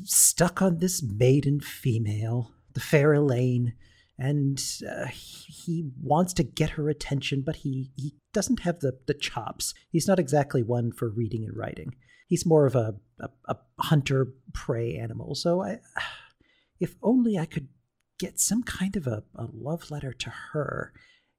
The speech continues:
eh, write it as if it was coming from him. That might be a way to get her noticed, and then I'll have more great animals to stuff. Hey, you wouldn't, you wouldn't want to run an errand for me, would you?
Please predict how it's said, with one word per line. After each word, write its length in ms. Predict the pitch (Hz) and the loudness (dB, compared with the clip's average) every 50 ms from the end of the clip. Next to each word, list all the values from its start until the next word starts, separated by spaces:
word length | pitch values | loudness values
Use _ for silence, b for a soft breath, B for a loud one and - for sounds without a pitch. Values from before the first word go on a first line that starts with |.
| _ - | _ -16
eh, 300 | 240 240 427 - 135 135 | -14 -12 -12 -10 -10 -8
write 300 | 131 131 127 143 170 175 | -6 -2 0 2 2 2
it 100 | 196 208 - | 2 0 -2
as 120 | 139 127 151 | -2 0 0
if 120 | 180 - | 0 0
it 80 | 190 175 | 0 0
was 120 | 160 143 - | 0 0 -2
coming 340 | - - 170 165 165 165 | -2 0 2 4 4 2
from 360 | 151 - - - 139 127 120 120 | 0 -2 0 2 2 2 2 0
him. 880 | - - - - - - 240 220 160 123 117 110 104 - - 170 233 254 - b b b b b b b b b - | -4 -10 -16 -10 -4 0 0 2 2 2 0 -2 -4 -4 -2 -2 -2 -2 -4 b b b b b b b b b -6
That 120 | 294 349 311 | -4 -2 2
might 220 | 220 180 156 - | 2 2 2 4
be 80 | - 160 | 6 6
a 60 | 139 | 6
way 140 | 123 127 127 | 6 6 6
to 100 | 123 135 | 4 4
get 200 | 127 - 160 - | 4 4 2 4
her 160 | - - 160 | 4 2 2
noticed, 600 | 147 156 170 208 262 330 - 139 185 - - - - | 4 4 6 8 8 8 8 6 6 4 2 0 2
and 200 | 151 151 156 170 | 4 4 6 6
then 120 | 175 175 | 6 6
I'll 120 | 185 202 220 | 6 4 4
have 200 | - 160 139 147 | 2 2 0 2
more 300 | 156 151 165 175 170 170 _ _ _ _ _ _ _ _ | 2 4 4 4 2 -2 _ _ _ _ _ _ _ _
great 340 | - - 214 202 214 - - - | -2 2 4 4 4 4 4 4
animals 500 | 170 247 302 285 170 151 156 180 - - | 6 6 6 4 4 2 2 2 0 0
to 80 | 208 | -2
stuff. 500 | 180 - - - 180 175 214 233 - - _ _ _ _ - - - | -2 -2 -2 -2 0 0 0 -2 -4 -8 _ _ _ _ -12 -8 -2
Hey, 720 | 415 427 427 370 - 240 202 - - 110 131 135 - - _ _ _ _ _ | 0 4 4 6 4 4 2 0 -2 -2 -2 -4 -6 -8 _ _ _ _ _
you 180 | - 359 359 359 | 0 2 2 4
wouldn't, 340 | 339 302 285 302 254 196 - - - - _ _ - | 2 2 2 0 -2 -2 -4 -8 -20 -20 _ _ 2
you 140 | 269 285 311 | 2 4 6
wouldn't 180 | 320 240 220 | 6 6 8
want 160 | 196 185 170 - | 8 8 6 6
to 100 | 165 151 | 6 6
run 200 | 135 143 139 135 | 6 8 8 8
an 140 | 123 117 120 | 6 4 2
errand 480 | - - 208 247 339 359 254 151 123 - | -2 -2 -2 -2 0 0 0 0 -2 -2
for 220 | - - 123 117 | -2 -2 -2 0
me, 120 | 110 113 110 | 0 -2 -2
would 240 | 107 117 117 - - | -2 -2 -2 0 0
you? 260 | 208 302 311 240 | 0 0 0 -4